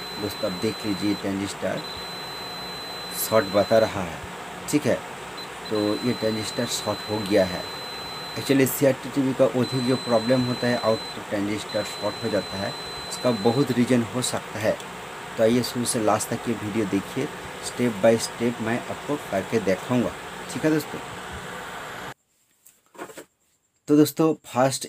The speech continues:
ये ट्रांजिस्टर को मैं ओपन किया है। ठीक है, ये ट्रांजिस्टर शॉर्ट था। तो दोस्तों, दोबारा मैं जब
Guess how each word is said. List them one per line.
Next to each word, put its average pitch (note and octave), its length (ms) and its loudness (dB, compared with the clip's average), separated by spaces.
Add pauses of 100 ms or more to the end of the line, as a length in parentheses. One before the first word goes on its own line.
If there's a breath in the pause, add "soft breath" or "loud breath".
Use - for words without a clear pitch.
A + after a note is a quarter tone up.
ये C#3+ 80 2
ट्रांजिस्टर B2 520 2
को A#2+ 120 0
मैं B2 140 6
ओपन A#2+ 400 0
किया B2 300 4
है। G2+ 240 0 (440)
ठीक D3+ 160 0
है, A2+ 180 4 (320)
ये A2 60 -6
ट्रांजिस्टर A2 520 0
शॉर्ट - 420 -2
था। - 360 -4 (680)
तो A2+ 100 -2
दोस्तों, A2 300 -2
दोबारा A2+ 340 6
मैं A2+ 400 2
जब G#2 200 2